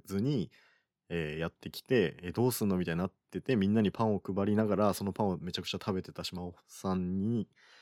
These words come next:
「いや、よくあんな状況でパンが喉通るね」とかこう言うとかね。あの、そのズケズケ言うところが、あのー、すごく面白かったですね。あの、散歩しながら聞いてましたけど、普通に声に出して笑ってしまいました。ね。でも意外となんかその福田さん、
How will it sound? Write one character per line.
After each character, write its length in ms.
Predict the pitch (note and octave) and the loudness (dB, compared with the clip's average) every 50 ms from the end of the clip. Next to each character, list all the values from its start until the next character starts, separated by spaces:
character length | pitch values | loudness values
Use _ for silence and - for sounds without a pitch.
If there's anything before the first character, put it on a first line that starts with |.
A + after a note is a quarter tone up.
| - _ _ | -20 _ _
「い 40 | G2+ | 2
や、 80 | F#2 F2+ | 4 4
よ 100 | A#2+ D#3 | 4 4
く 140 | - - C#3 | 4 2 2
あ 40 | A2+ | 4
ん 40 | |
な 100 | A2 G#2+ | 4 4
状 140 | F#2 G2+ G2+ | 6 4 4
況 140 | F#2+ - G#2 | 6 6 4
で 120 | F#2+ G2 | 4 4
パ 140 | - - A2 | 4 4 2
ン 40 | G2 | 2
が 100 | F#2 F2 | 2 4
喉 220 | F2 F#2 F2+ F2+ | 4 4 4 2
通 180 | - - G#2 F2+ | 2 2 0 0
る 60 | D#2+ D#2+ | 0 0
ね」 220 | E2 E2+ F2 F2 - | 0 0 0 -2 -4
と 100 | - - | -10 -16
か 100 | - - - | -18 -20 -20
こ 80 | _ _ - - - - E2 | _ _ -20 -20 -20 -20 -20
う 40 | E2 | -20
言 140 | D#2 D#2 | -18 -18
う 20 | D2 | -18
と 100 | - - | -16 -18
か 120 | - - | -18 -18
ね。 160 | - - - _ _ _ _ _ - - - - - - _ _ _ | -20 -20 -20 _ _ _ _ _ -20 -20 -20 -20 -20 -20 _ _ _
あ 60 | A2 | -4
の、 60 | G#2 | 0
そ 80 | G2+ A#2 | 2 4
の 60 | A2 | 4
ズ 100 | G2+ B2 | 6 8
ケ 80 | C#3+ B2 | 8 8
ズ 100 | F#2+ - | 8 8
ケ 80 | F2+ E2+ | 4 2
言 100 | F2 E2+ | 2 2
う 20 | |
と 80 | - E2+ | 0 -2
こ 80 | F2 | -4
ろ 100 | E2+ E2+ | -4 -4
が、 160 | D#2 D2 - - _ _ _ _ _ _ _ _ _ _ _ _ _ _ _ _ | -4 -6 -10 -12 _ _ _ _ _ _ _ _ _ _ _ _ _ _ _ _
あ 140 | F2 E2 | -8 -8
の 180 | D#2 D2+ D#2+ E2 E2 D2 D2 C#2 C#2 D2+ C#2 C2+ C2+ C#2 C2+ C#2 E2+ | -6 -6 -8 -10 -10 -12 -14 -14 -16 -16 -18 -18 -18 -20 -20 -20 -20
ー、 40 | - | -20
す 120 | - - | -18 -8
ご 100 | F#2+ G2 | -8 -8
く 80 | - - | -6 -6
面 160 | D2+ D#2+ E2 | -8 -8 -6
白 140 | - - D#2+ | -6 -8 -10
か 60 | - | -12
っ 20 | - | -16
た 40 | - | -20
で 60 | - | -20
す 80 | - - | -20 -20
ね。 100 | D2+ - - _ _ _ | -20 -20 -20 _ _ _
あ 60 | E2 | -20
の、 180 | E2 E2 D#2 D#2+ | -20 -18 -18 -10
散 220 | - - A#2 A#2 | -4 -2 -2 0
歩 80 | - B2 | 2 2
し 80 | - | 2
な 80 | B2 G2 | 4 2
が 60 | E2+ | 2
ら 60 | D2+ | 0
聞 120 | - - F2 | -2 -6 -8
い 40 | D#2+ | -6
て 100 | - F2 | -6 -6
ま 100 | E2+ - | -4 -4
し 40 | |
た 60 | - E2 | -6 -6
け 80 | - | -8
ど、 60 | - | -12
普 120 | - - - | -16 -14 -2
通 120 | - A#2 | 2 4
に 100 | G#2+ G#2+ | 4 4
声 340 | - - C#3 C3 G#2+ F2 E2 - | 6 6 8 8 8 6 4 -4
に 160 | E2+ E2+ - | -10 -12 -8
出 100 | - - | -6 -6
し 60 | - - | -4 -4
て 80 | - | -4
笑 140 | D2 D2 D#2 | -6 -8 -10
っ 20 | |
て 100 | - - | -12 -16
し 80 | - - | -18 -18
ま 60 | - | -18
い 40 | C#2+ | -18
ま 60 | - | -20
し 120 | - - _ _ _ _ _ _ _ _ _ _ _ _ _ _ _ _ - | -20 -20 _ _ _ _ _ _ _ _ _ _ _ _ _ _ _ _ -10
た。 80 | E2+ | -10
ね。 100 | D2+ C2+ - _ _ _ _ _ _ _ _ _ _ _ - _ _ _ _ _ _ _ _ _ - | -10 -10 -14 _ _ _ _ _ _ _ _ _ _ _ -20 _ _ _ _ _ _ _ _ _ 6
で 60 | F#3+ | 8
も 80 | D3+ | 10
意 80 | A#2+ A#2 | 10 10
外 140 | D#3 F#3+ F#3+ | 10 8 8
と 120 | G3 F#3+ | 8 6
な 60 | F3+ | 6
ん 20 | E3+ | 6
か 100 | - A2+ | 4 2
そ 120 | - F#2+ | 2 0
の 120 | F2+ F#2 E2+ | 0 0 -2
福 160 | - - A2 | 2 4 6
田 100 | A2 G#2+ | 6 6
さ 260 | - A#2 G#2+ G#2+ G#2 | 6 4 6 6 6
ん、 200 | G#2 G#2 G#2 G#2+ | 4 2 0 -2